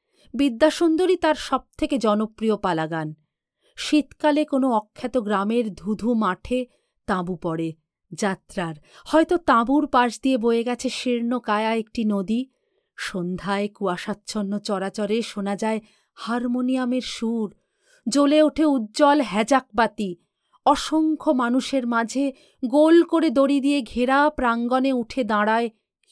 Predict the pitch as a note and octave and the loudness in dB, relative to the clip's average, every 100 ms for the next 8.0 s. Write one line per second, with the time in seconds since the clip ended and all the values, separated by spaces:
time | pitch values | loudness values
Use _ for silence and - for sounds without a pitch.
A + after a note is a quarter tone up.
0 | - A3 G#3 F#3+ F3 F3 E3 D#3+ - _ | -6 -2 -2 -2 -4 -4 -4 -6 -10 _
1 | _ _ _ _ - F3+ F3+ F#3 F#3 F3+ | _ _ _ _ -4 -2 0 -2 -2 -2
2 | E3+ F3 - A3+ A3 G#3+ _ _ - F3+ | -2 -4 -4 0 0 -2 _ _ -16 0
3 | G#3+ G#3 A3 A3+ A3 A3 _ - - B3 | 4 6 6 4 -2 -6 _ -8 0 0
4 | - C#4 C4+ B3+ _ _ _ - D#4+ F4+ | 2 0 0 -2 _ _ _ 0 0 2
5 | F4+ D4+ C#4+ - D#4+ C#4 A3 C4+ C#4 D4 | 2 2 2 0 -4 -4 -4 0 2 0
6 | C#4 - D#4 - _ _ - A3+ A3 B3+ | -2 0 0 0 _ _ -2 2 4 4
7 | C4+ C4+ B3+ A#3 - G#3 F#3 F3 E3 | 4 4 2 0 0 0 2 0 0